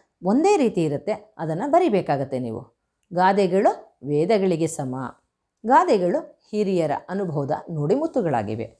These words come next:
ಗಾದೆಗಳು ಆಕಾರದಲ್ಲಿ ವಾಮನನಾದರೂ ಅರ್ಥದಲ್ಲಿ ತ್ರಿವಿಕ್ರಮನಾಗಿವೆ. ಪ್ರಸ್ತುತ ಗಾದೆ "ಕೊಟ್ಟಿದ್ದು ತನಗೆ,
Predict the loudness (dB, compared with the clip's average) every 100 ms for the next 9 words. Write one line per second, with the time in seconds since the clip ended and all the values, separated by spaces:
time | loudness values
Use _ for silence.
0 | _ _ _ _ 2 4 6 4 4 2
1 | 0 -4 -4 -4 0 0 2 0 -4 -4
2 | -4 -2 -2 -2 -2 -2 0 0 -2 -6
3 | _ _ -4 -2 -2 -2 0 0 -2 -6
4 | _ _ -4 -2 -2 -4 -6 -4 -6 -6
5 | -8 -10 _ _ 2 2 4 0 2 4
6 | 4 2 0 -6 _ -4 -4 -2 -4 -2
7 | -2 -2 -2 -2 -4 -4 _ _